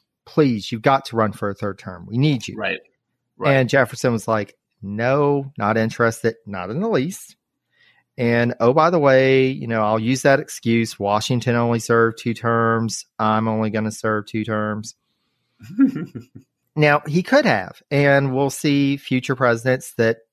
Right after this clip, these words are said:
Speaker 1: do try and run for more than two terms,
Speaker 2: Yeah.
Speaker 1: but Jefferson was not one of those people. So, in the last few months of his term,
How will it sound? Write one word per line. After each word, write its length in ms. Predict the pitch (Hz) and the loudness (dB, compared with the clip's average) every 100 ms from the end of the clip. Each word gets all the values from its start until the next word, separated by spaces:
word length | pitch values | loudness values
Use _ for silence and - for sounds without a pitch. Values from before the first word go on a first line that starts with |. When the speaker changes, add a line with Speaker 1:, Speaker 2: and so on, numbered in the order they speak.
| _ _ | _ _
Speaker 1:
do 220 | - 101 | -4 -2
try 240 | 104 120 110 | 0 2 2
and 100 | 113 | 0
run 260 | 101 98 | -4 -6
for 420 | 107 - 113 104 104 - | -10 -4 -2 -2 -4 -10
more 280 | 101 95 98 | -4 -4 -2
than 160 | 120 | -4
two 200 | 131 127 | -4 -4
terms, 460 | 139 123 101 104 - _ - - - | 0 0 0 -2 -8 _ -20 -20 -12
Speaker 2:
Yeah. 140 | 170 | -2
Speaker 1:
but 420 | 302 127 123 120 _ _ _ _ | 2 4 4 2 _ _ _ _
Jefferson 580 | - 127 113 117 - 117 | -2 0 0 -4 -2 -2
was 200 | 110 101 | -2 -6
not 280 | 98 101 95 | -6 -6 -8
one 120 | 104 101 | -10 -12
of 60 | |
those 180 | 95 104 | -10 -10
people. 260 | - 101 _ _ _ _ _ _ | -12 -16 _ _ _ _ _ _
So, 640 | _ - 226 254 202 175 214 - _ _ _ | _ -4 0 2 2 2 -2 -10 _ _ _
in 540 | 165 170 170 170 165 160 _ _ | 0 2 2 0 0 -4 _ _
the 140 | 151 | -2
last 340 | 147 175 196 - | 2 4 2 0
few 100 | 185 | 0
months 240 | 156 143 | 2 0
of 60 | 160 | -4
his 100 | - | -8
term, 540 | - 110 92 92 113 | -6 -6 -6 -10 -14